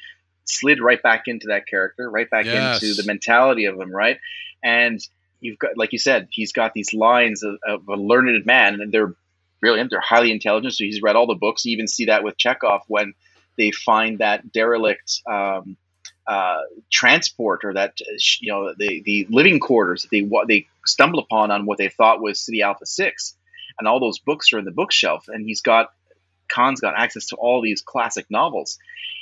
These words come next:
Speaker 1: And he is burning with a desire to get revenge or wrath on Kirk. And he,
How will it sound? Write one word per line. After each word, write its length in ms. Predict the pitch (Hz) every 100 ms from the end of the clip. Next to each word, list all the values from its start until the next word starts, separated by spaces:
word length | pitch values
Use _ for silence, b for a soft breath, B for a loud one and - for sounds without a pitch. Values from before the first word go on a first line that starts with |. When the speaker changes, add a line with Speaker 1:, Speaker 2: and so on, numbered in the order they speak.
| - -
Speaker 1:
And 320 | 113 113 101 - _ _ _ _ _
he 340 | - 147 147
is 160 | 131 110
burning 600 | - - 123 156 151 - -
with 140 | 104
a 20 |
desire 640 | 101 104 117 104 101 90 90 -
to 420 | 113 98 92 90 - _ -
get 180 | 104 -
revenge 840 | 107 95 101 98 98 90 - -
or 240 | 104 98 98
wrath 400 | 98 110 87 - -
on 360 | 98 95 92 -
Kirk. 360 | - 165 - - B B B B -
And 320 | 113 107 104 104 - _ _ _ - _ _
he, 580 | - 160 160 151 -